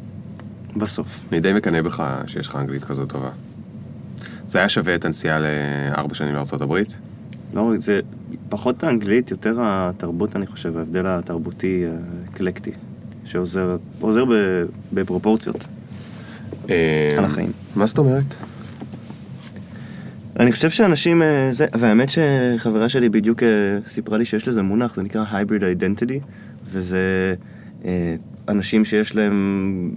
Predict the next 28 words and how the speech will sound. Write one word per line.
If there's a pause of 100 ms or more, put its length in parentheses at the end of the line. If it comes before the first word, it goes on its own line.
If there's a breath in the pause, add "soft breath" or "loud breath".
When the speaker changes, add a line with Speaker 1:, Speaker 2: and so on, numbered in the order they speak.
Speaker 1:
זהות
שהיא
משולבת
מכמה
דברים
ב-,
בבת
אחת. (480 loud breath)
Speaker 2:
Aren't
Speaker 1:
אה,
Speaker 2:
we
all? (880)
Speaker 1:
אה,
לא,
לא
בהכרח,
בכלל
לא. (220)
Speaker 2:
Hmm.
Speaker 1:
אה,
אנשים
שגדלים
בסביבה
אחת, (420 loud breath)
אה, (500)
במדינה
אחת,
הם